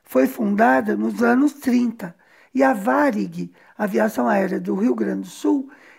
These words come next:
é de mil novecentos e vinte e sete. Veja bem.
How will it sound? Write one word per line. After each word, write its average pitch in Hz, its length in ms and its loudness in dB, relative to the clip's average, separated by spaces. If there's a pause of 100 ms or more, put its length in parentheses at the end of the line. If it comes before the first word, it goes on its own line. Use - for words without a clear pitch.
(180)
é 262 140 2
de 262 160 0
mil 294 160 4
novecentos 311 420 0
e 285 60 0
vinte 294 240 0
e - 60 -14
sete. 254 600 -2 (480)
Veja 240 280 -2
bem. 262 340 0